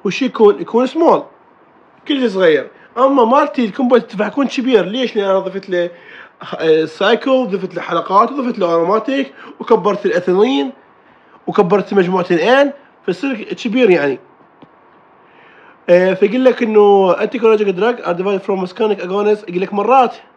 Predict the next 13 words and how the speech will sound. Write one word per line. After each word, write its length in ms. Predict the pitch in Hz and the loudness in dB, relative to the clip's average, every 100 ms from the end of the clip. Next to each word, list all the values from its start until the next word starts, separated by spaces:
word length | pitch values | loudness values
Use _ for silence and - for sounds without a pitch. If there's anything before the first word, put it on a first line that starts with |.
| _ | _
اخذ 280 | 180 190 185 | 0 0 0
العلاج 420 | 190 175 226 262 - 233 | -2 0 0 0 0 -4
اجونست 520 | 240 214 247 - - _ _ _ - | 0 2 2 0 -20 _ _ _ -6
واظل 320 | 196 240 254 | -2 0 0
أكر-، 260 | 196 240 - | -2 -4 -2
آه، 240 | 190 170 | 0 0
اكبر 320 | 160 240 226 | 0 -2 -2
بيه، 120 | 214 254 | -2 -4
اخليه 260 | 233 262 | -2 -4
بلكي. 420 | 247 190 - - | 0 0 -2 -12
شلون 260 | - 247 247 | -8 2 2
اخليه 260 | 233 214 196 | 2 -2 -2
بلكي؟ 380 | 185 180 175 | -2 -6 -12